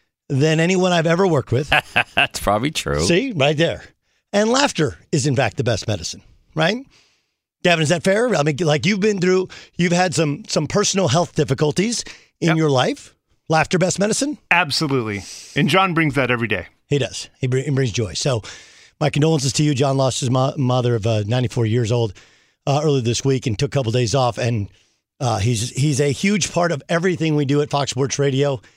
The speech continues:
Speaker 1: And he is one of the, like, the, the times in which I do the show in the home studio. I,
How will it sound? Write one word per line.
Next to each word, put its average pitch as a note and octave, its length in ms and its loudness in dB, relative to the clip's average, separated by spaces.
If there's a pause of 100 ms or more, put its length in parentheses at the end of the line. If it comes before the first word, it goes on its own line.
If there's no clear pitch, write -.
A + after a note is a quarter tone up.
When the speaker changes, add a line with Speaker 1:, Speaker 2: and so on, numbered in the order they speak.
(220)
Speaker 1:
And C#3 280 -2
he C3+ 480 0
is C3+ 320 -4 (100)
one F3+ 280 0
of F3+ 80 -4
the, F#3 40 -6
like, D3+ 300 -2 (500)
the, E3+ 180 2
the F3+ 160 2
times A3 440 0
in G#3+ 80 0
which G3+ 340 -2
I E3+ 100 0
do E3 200 0
the E3+ 100 0
show F#3 560 0 (880)
in C#3+ 40 0
the D3 60 0
home G#3+ 280 2
studio. B3+ 600 0 (180)
I, C3 300 0